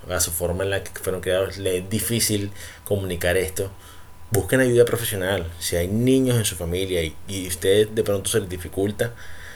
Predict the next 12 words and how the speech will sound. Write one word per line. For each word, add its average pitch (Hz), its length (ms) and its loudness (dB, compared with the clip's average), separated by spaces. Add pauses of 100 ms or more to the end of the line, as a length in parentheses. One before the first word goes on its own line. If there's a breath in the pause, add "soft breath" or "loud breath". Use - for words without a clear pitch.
(320 loud breath)
eh, - 120 -14
comunicar 95 500 2
estos - 200 -4
temas, 104 300 0
busquen 101 380 2
ayuda 95 280 4
profesional, 95 540 -2
que 95 320 -2
hay 92 160 -4
muchos 123 540 0
profesionales 95 760 -2 (420 loud breath)
dispuestos 113 960 2